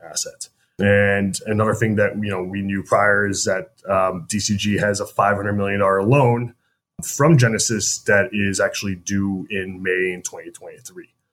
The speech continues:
um, which I think, uh, a lot of, you know, analysts or people following this are keeping a close eye on, because I think the reality is, is that that means some sort of liquidity situation is gonna need to resolve itself by then,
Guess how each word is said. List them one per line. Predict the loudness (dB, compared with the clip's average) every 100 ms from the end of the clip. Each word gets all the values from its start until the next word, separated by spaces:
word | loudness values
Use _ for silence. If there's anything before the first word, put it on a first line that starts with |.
| _ _
um, | -4 -2 -4 -6
which | -4
I | -4
think, | -2 -4 -4 -8 -12 -2
uh, | 0 0 0
a |
lot | 0 0
of, | -4 -12 -12
you | -12
know, | -12 _ _ _ 0
analysts | 2 2 0 -2
or | -4
people | -6 -6 0
following | 4 6 6 6
this | 4 2 -2 -8 _ _ _ -6
are |
keeping | -2 0 -2
a |
close | 0 2 4
eye | 4 4
on, | 4 2 -2
because | -4 -2 -2 -2 -4 -4 -4
I |
think | -4 -4
the | 0
reality | 2 4 2 0
is, | -2 -2
is | -2
that | -2 -2
that | -2 0
means | 0 0 -2 -4 -8 _ _ _ _ _ _ -2
some | 2 4
sort | 4 4
of | 4
liquidity | 4 4 4 6
situation | 2 0 0 0 0 -2
is | -2
gonna | -2
need | -2
to | -2
resolve | -2 2 2 2
itself | -2 0 0 0
by | 0 2
then, | 0 -2 -4